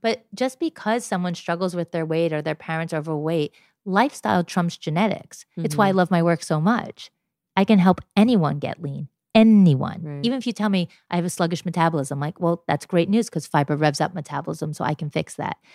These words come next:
Speaker 1: Because
Speaker 2: Mm-hmm.
Speaker 1: weight loss is a formula. It's like math. One plus one equals two. Two minus one equals one. If you eat more calories than your body burns, you'll gain weight. If you eat fewer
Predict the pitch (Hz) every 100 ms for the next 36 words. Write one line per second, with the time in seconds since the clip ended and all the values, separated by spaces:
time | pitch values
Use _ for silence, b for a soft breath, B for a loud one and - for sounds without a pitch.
0 | 165 156 240 208 196 226 - 180 170 -
1 | 180 160 - 151 147 - 165 - _ 196
2 | 226 214 320 - 147 - 175 175 180 214
3 | - 156 165 190 - 269 240 - - _
4 | _ _ _ _ - 208 190 185 170 175
5 | 180 - 143 143 190 190 202 180 220 190
6 | 170 b b b _ 196 185 190 208 208
7 | 214 - 170 175 180 170 160 143 156 165
8 | 143 151 - - 170 147 151 147 151 175
9 | 220 147 - 185 - 175 - - - 170
10 | 175